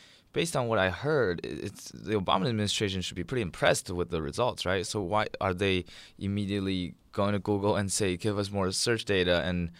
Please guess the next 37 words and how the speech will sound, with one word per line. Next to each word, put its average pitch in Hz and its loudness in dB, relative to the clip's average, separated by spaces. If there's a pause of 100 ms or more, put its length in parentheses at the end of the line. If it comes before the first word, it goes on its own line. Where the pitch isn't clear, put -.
(260)
you - -8
know, 90 2
we 92 -2
should 90 0
be 95 -2
making 95 0
s-, - -4
more 101 0
policies 90 2
or 85 -2 (160)
decide 92 2
more 92 0
of 85 -4
our 87 -2
speeches 85 -6
based 95 0
on 82 0
those, 82 -2 (420)
um, 78 -6
data"? 82 -2
I 90 -2
mean, 90 -4
I 98 -4
mean, 92 -4
that 101 0
sounds 95 -2
to 98 -6
me 90 -2
like 85 -4
a 82 -8
pretty 87 -4
logical 80 -4
next 82 -8
step 98 0
for 76 -10
them, - -12 (100)
right? 85 -6